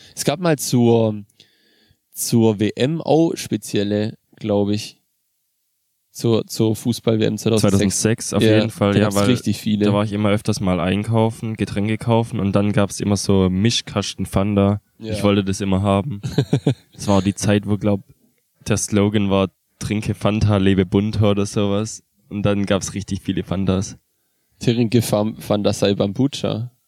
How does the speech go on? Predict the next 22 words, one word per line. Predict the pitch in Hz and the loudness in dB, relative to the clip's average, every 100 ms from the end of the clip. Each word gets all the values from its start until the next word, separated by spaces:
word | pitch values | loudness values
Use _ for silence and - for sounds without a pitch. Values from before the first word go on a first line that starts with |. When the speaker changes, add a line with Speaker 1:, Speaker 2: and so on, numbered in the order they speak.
| - | -2
Speaker 2:
Ja. | 101 95 - - - - - - - - _ | 0 0 -4 -18 -16 -12 -12 -12 -18 -20 _
Speaker 1:
War | 120 185 | -4 -2
das | 139 | 2
auch | 113 | 0
ein | 135 | 2
Slogan? | - 135 - 214 | 2 4 4 2
Speaker 2:
<laughs> | 269 311 | 4 2
Nee, | 285 285 | 2 0
ich | - | -6
glaub | - 233 | -8 -6
nicht. | 254 247 - - - - - | -6 -6 -8 -20 -20 -12 -2
Speaker 1:
Hey, | 123 | 2
was | 107 - | 2 2
war | 113 | 0
Bambucha | 107 107 123 131 - 107 | 0 -2 -2 -2 0 0
dann? | 104 107 120 - | 0 -2 -4 -10
Speaker 2:
Ey, | - 165 - | -16 -12 -10
keine | - 143 - | -10 -12 -12
Ahnung, | 180 123 98 95 76 - | -6 -2 -2 -4 -10 -8
was | 107 - | -6 -2
Bambucha | 107 104 107 - 113 107 | 0 2 2 2 0 0
ist. | 110 | -4